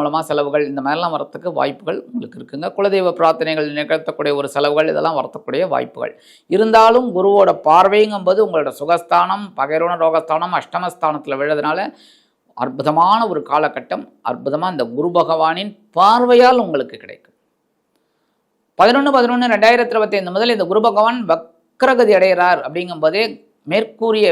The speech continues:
விஷயங்கள்ல கவனமா இருக்கணும். எல்லா விஷயங்கள்லையும் கொஞ்சம் கவனமா இருக்கணும். விரயத்துல செலவுகள் பண்றதுக்கு முன்னாடி கண்ணாபின்னான்னு செலவுகள் பண்ணக்கூடாது,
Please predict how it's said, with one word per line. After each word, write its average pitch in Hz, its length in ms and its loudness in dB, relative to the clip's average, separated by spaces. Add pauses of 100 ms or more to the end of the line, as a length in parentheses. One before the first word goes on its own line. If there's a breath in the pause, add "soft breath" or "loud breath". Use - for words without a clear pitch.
விஷயங்கள்ல 180 440 -6 (120)
கவனமா 127 340 -6
இருக்கணும். - 260 -20 (360)
எல்லா 147 160 2 (100)
விஷயங்கள்லையும் 180 560 -12
கொஞ்சம் 127 260 -10
கவனமா 175 420 -6
இருக்கணும். - 260 -18 (320)
விரயத்துல 165 440 -2 (520 soft breath)
செலவுகள் 185 420 2 (120)
பண்றதுக்கு 156 400 -4
முன்னாடி 180 180 -8 (160)
கண்ணாபின்னான்னு 190 640 -10
செலவுகள் 147 420 -4
பண்ணக்கூடாது, 123 440 -12